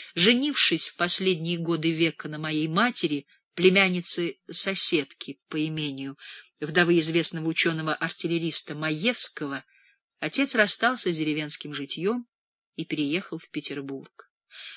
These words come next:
Поприщем избрал службу в частных компаниях, хотя связи, приобретенные благодаря родне жены, и открывали ему облегченный путь продвижения по ступенькам табели о рангах. Думаю, что в этом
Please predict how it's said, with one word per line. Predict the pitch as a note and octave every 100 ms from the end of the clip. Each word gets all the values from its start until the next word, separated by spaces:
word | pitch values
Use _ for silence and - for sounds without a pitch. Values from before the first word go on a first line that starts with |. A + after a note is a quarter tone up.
| _
Поприщем | - C#4+ C#4+ C#4 - B3+
избрал | A#3 G#3 C4 C4+
службу | - A3 B3+ A#3+ A#3+ A3 _
в | G3
частных | - A#3+ A#3 A#3 -
компаниях, | A#3+ A#3 A3+ F#3 D#3 D3+
хотя | - F3+ G3+
связи, | F#3+ G3+ C4+ C4+ A3+
приобретенные | F3 E3+ F3 F#3+ D#3+ D3+ D3
благодаря | D#3 D#3 D#3+ E3
родне | E3 F3+ D#3+ D#3+
жены, | C#3+ E3 D#3+ D3+ C3 - - - -
и | -
открывали | D#3 - D#3+ F#3+ B3+
ему | B3+ A#3+ A#3+
облегченный | G3 G3 - - C4+ A#3+ G3+
путь | F3+ F3 -
продвижения | E3 D#3+ D#3+ D3+ D#3 D3 D3
по | - D#3+
ступенькам | - D#3+ - D#3+ D3+ - D3 _
табели | D3+ D3 D3 C#3+ C#3+ - _ _ _
о | D3+
рангах. | D3+ D3 C3 C3 B2+ - _ _ _ _ _ _ _ - - - - G3
Думаю, | C#4 C#4+
что | C#4 - B3+
в |
этом | C#4 - B3+ A#3